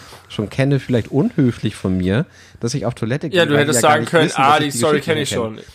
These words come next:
Speaker 1: Ja, aber da
Speaker 2: Ja.
Speaker 1: hätte ich halt den Geschichtenerzähler dann auch unterbrechen müssen. Und das wäre ja auch irgendwie unhöflich gewesen für so eine
Speaker 2: Ja, das kann man
Speaker 1: Quatschinformation.
Speaker 2: aber so, das kann man aber so ein-, einschieben. Das kriegst du hin.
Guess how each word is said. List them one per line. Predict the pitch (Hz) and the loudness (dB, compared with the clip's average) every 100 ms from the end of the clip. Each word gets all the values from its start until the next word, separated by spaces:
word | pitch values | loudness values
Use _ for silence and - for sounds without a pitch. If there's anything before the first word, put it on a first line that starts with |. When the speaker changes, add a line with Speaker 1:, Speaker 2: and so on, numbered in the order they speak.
| _ | _
Speaker 1:
Ja, | 135 143 | 0 0
aber | 104 131 | 2 -2
da | 113 120 156 175 | 0 2 2 0
Speaker 2:
Ja. | 139 | -2
Speaker 1:
hätte | 156 143 | -2 -4
ich | 143 - | -8 -6
halt | 123 131 | -4 -2
den | 123 | -4
Geschichtenerzähler | 123 196 - 143 - 120 | -2 -2 -2 -2 0 0
dann | 110 | 0
auch | - | -2
unterbrechen | 101 120 104 175 - 90 | -4 -4 -2 -4 -2 -2
müssen. | 80 - 80 _ _ _ | -2 -6 -12 _ _ _
Und | 104 110 | -6 -4
das | - | 0
wäre | 156 | 2
ja | 139 | 2
auch | 90 | 0
irgendwie | 87 85 | -2 -2
unhöflich | 80 85 85 82 - | -2 -4 -4 -6 -6
gewesen | 85 85 92 | -4 -2 -4
für | 87 92 | -4 -2
so | |
eine | 95 92 - | -2 -2 -4
Speaker 2:
Ja, | 104 113 147 | 0 2 2
das | 165 92 | 2 0
kann | 160 | 0
man | 180 196 | 2 2
Speaker 1:
Quatschinformation. | |
Speaker 2:
aber | 175 156 | 2 2
so, | 143 147 135 | 2 2 2
das | 135 | -2
kann | - 165 | -4 -2
man | 175 | 0
aber | 151 139 | 0 0
so | 135 | -2
ein-, | 85 123 143 147 | -2 -2 -4 -8
einschieben. | 110 131 131 - 101 95 98 127 | -6 -6 -6 -8 -10 -10 -14 -18
Das | - - | -14 -12
kriegst | - 131 | -10 -8
du | 104 | -8
hin. | 101 92 | -8 -12